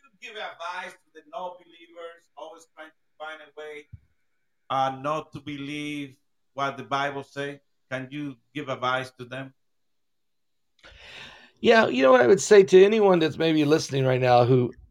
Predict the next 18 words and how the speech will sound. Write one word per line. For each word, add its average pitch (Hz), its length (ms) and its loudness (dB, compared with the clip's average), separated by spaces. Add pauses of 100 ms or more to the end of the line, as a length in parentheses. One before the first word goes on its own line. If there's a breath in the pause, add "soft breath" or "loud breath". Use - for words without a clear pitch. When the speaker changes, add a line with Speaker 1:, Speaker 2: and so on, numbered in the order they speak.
(140)
Speaker 2:
you 147 80 -2
know, 131 120 4
just, 131 240 0
like, 123 220 4
doesn't 120 280 2
really 120 240 0
believe 117 340 0
in 117 60 -2
the 113 60 -4
Bible 120 400 2
or 113 340 -4 (480 soft breath)
not 131 200 -2
really 127 300 4
into 120 280 2
God 117 400 6
and 110 100 -6
all 104 200 0
that. 101 260 0